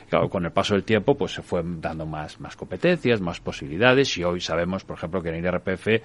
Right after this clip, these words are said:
realmente la libertad que tiene una comunidad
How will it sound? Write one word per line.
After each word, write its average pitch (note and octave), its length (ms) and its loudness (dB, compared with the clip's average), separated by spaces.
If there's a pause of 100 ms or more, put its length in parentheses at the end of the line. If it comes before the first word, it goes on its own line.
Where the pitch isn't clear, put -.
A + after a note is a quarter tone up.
(340)
realmente E2+ 380 -2
la F#2 80 6
libertad F2 520 0
que E2+ 160 -8
tiene F2 280 -4
una E2 280 -6
comunidad E2+ 360 -4